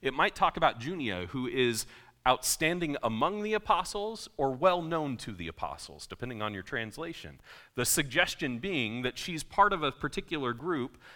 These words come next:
that is recognized as significant within the church, and it's possible that she was given what we might call an apostolic role. What is,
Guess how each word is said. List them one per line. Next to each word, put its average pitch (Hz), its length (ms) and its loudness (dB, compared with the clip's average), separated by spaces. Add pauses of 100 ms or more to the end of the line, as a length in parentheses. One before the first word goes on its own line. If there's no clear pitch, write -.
(140)
that 139 160 2
is 147 160 0
recognized 117 960 -2
as 131 100 0
significant 151 760 -4
within 117 320 -6
the 101 80 -6
church, 135 560 -4
and 147 160 2
it's - 160 -2
possible 147 640 -2
that 127 160 -8
she 151 140 -4
was 143 200 -4
given 139 400 -2 (640)
what 113 160 -2
we 131 80 0
might 160 240 0
call 147 260 0
an 110 160 -6 (100)
apostolic 135 840 0
role. 123 480 -2 (560)
What 196 180 6
is, 220 140 -2